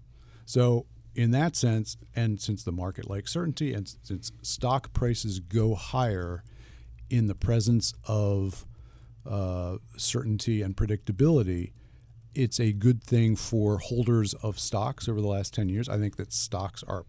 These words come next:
priced higher today because you can predict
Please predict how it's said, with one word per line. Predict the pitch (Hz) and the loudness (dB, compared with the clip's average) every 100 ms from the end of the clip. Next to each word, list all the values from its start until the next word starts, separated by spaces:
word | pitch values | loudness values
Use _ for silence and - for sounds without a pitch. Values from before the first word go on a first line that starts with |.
| - | -8
priced | 110 104 - - - - - | -4 -4 -6 -12 -20 -20 -20
higher | - 120 117 107 | -6 -2 0 0
today | 101 110 101 101 107 | -2 -4 -2 -2 -2
because | 92 101 - 113 107 104 98 95 - - - - - - | -2 -6 -4 0 2 2 2 -2 -6 -14 -20 -20 -20 -8
you | 104 107 110 107 - | 0 2 4 2 -2
can | - 110 101 98 92 - | -2 0 0 0 -2 0
predict | - 98 92 117 - | 0 0 -2 -2 -4